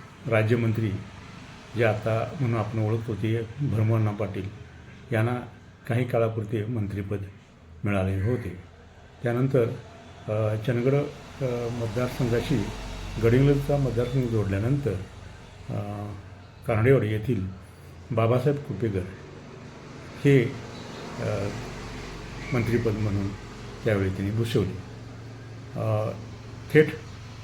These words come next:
तालुक्यातील, अ, मंत्रिपद भूषवलेली व्यक्ती म्हणजे एकमेव भरमण्णा पाटील यांचा उल्लेख, अ, केला जातो किंवा होत असतो. आता हे दोन व्यक्ती सोडल्या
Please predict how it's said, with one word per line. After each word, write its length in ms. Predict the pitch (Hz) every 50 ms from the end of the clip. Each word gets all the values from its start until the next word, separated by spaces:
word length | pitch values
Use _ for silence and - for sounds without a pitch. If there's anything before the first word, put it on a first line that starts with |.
| - - -
तालुक्यातील, 560 | 123 107 110 123 123 156 143 143 156 147 156 160 175 - - - - - 139
अ, 280 | 127 123 123 120 120 117
मंत्रिपद 680 | 127 120 113 113 120 123 131 131 135 135 135 - 127 117
भूषवलेली 560 | 110 110 110 110 - 127 117 113 120 120 120
व्यक्ती 320 | 110 110 110 - - 127
म्हणजे 260 | 113 113 110 107 110 110 110 - - - -
एकमेव 380 | 117 110 - 120 123 123 107 92 95 - - - - - - - - -
भरमण्णा 420 | 107 110 104 107 113 120 117 113 110
पाटील 380 | 107 113 107 95 95 95 87 90 - - - - - - - - -
यांचा 240 | 107 110 104 117
उल्लेख, 300 | 113 107 101 98 98 104 107 110 - - - - - - - - - - -
अ, 280 | 110 107 104 101 104 98 92 95 - - - - - - - - - -
केला 180 | 113 104 110
जातो 420 | 107 110 113 110 107 107 - 113 110 -
किंवा 160 | 113 107 110 135 143 139 - - - - - - - -
होत 160 | - 151 143 -
असतो. 240 | 92 - - - 90 - - - - - - - - - - - - -
आता 180 | 107 147 143
हे 220 | 147 131 143 165 165 143 - - - -
दोन 280 | 160 123 117 131 147 151
व्यक्ती 300 | 143 131 113 - - 139
सोडल्या 360 | 135 135 123 107 107 110 101